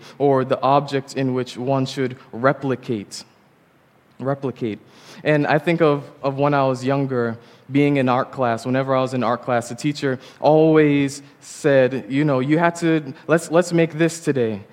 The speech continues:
We have this example that we have to try to make." If it was the Mona Lisa, which I never drew, if it was the Mona Lisa,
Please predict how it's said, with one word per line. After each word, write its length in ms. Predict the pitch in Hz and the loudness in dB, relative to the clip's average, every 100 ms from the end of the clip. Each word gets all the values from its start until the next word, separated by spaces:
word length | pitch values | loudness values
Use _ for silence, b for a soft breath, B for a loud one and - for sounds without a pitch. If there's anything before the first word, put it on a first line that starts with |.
| B B | B B
We 120 | 131 151 | -2 4
have 380 | 151 143 123 | 4 2 0
this 180 | 147 151 | -2 -2
example 540 | 151 135 135 156 156 143 | -6 -6 0 2 2 0
that 160 | 131 | 0
we 120 | 139 143 | 2 2
have 240 | 139 139 | 2 0
to 160 | 135 127 | -4 -4
try 260 | 123 139 | 0 0
to 100 | 135 | 0
make." 360 | 127 147 123 - - B B B - | 0 0 -2 -8 -20 B B B -8
If 140 | 139 | -4
it 40 | 151 | -2
was 140 | 147 | 0
the 80 | 147 | 2
Mona 280 | 143 151 139 | 2 2 2
Lisa, 400 | 143 147 139 127 | 0 0 0 -2
which 220 | 117 107 | -2 -4
I 80 | 110 | -4
never 220 | 113 120 | -4 -8
drew, 260 | 117 113 110 B B | -8 -8 -8 B B
if 160 | 135 | -4
it 40 | 143 | 0
was 160 | 147 | 0
the 80 | 143 | 2
Mona 280 | 147 165 156 | 4 4 4
Lisa, 560 | 143 190 190 139 131 | 2 0 0 0 0